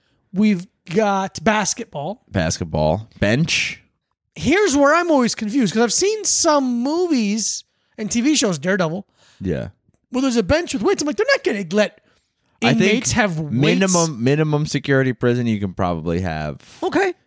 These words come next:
Speaker 2: 'Cause that's people who are there for either lesser charges or have good behavior and
Speaker 1: Good
Speaker 2: stuff like
Speaker 1: behavior.
Speaker 2: that.
Speaker 1: Okay, okay.
Speaker 2: But maximum security prison, I don't think you're having weights.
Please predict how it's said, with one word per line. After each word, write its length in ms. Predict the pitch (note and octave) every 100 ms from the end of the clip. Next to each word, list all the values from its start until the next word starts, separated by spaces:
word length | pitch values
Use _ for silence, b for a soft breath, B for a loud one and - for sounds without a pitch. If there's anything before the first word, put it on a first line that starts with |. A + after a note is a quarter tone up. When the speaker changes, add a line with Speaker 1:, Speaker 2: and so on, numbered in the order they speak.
| _
Speaker 2:
'Cause 120 | C#3+
that's 260 | B2+ B2+ - -
people 300 | D3 B2 A#2
who 180 | B2 G#2+
are 120 | G#2
there 260 | G#2 G2
for 160 | G2 G2
either 180 | G2 G2
lesser 260 | G2 G#2+ G#2+
charges 360 | G#2 G2 G2
or 380 | F#2 F2 F2 G2+ -
have 200 | F#2+ F#2+
good 160 | G#2 E2+
behavior 480 | F#2 F2 D2+ D#2
and 80 | B1+
Speaker 1:
Good 60 | - G3+
Speaker 2:
stuff 60 | -
like 80 | C#3
Speaker 1:
behavior. 360 | E3+ - - _
Speaker 2:
that. 80 | G4
Speaker 1:
Okay, 280 | - B3 G#3+ _
okay. 200 | F4+ -
Speaker 2:
But 100 | F3+
maximum 460 | G3+ C#3+ - C#3+ C3
security 300 | A#2 A2+ G2+
prison, 260 | G2+ G2
I 60 | F2+
don't 120 | F#2
think 140 | F#2+ E2+
you're 100 | F#2
having 320 | D#2 C#2+ C#2
weights. 680 | C#2 A#1+ - _ - -